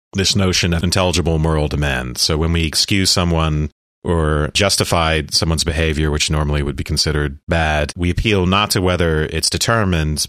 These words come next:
but to whether or not the person who's behaving that way is fully a part of the moral community or could fully,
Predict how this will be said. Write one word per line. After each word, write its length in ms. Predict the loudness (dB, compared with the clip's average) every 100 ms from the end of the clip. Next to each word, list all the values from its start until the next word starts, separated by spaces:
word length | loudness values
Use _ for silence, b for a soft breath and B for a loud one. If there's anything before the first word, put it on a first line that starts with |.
| -6
but 260 | -6 -6 -10 -6
to 640 | -2 0 0 0 -2 -4 -8 b _ -4
whether 280 | 0 0 0
or 40 |
not 420 | 2 2 0 -2 -4 _ -6
the 240 | -4 -4
person 320 | -2 -2 0
who's 120 | -2 0
behaving 380 | 0 0 0
that 180 | 0 0
way 640 | 0 0 0 -2 -2 -6 -10 _ _ -4
is 160 | -4
fully 280 | -2 0 0
a 40 | 0
part 180 | 0
of 60 | 0
the 40 | 0
moral 260 | 2 0
community 580 | 0 0 2 0 0 0
or 80 | -2
could 180 | -4 -4
fully, 540 | -2 0 0 -2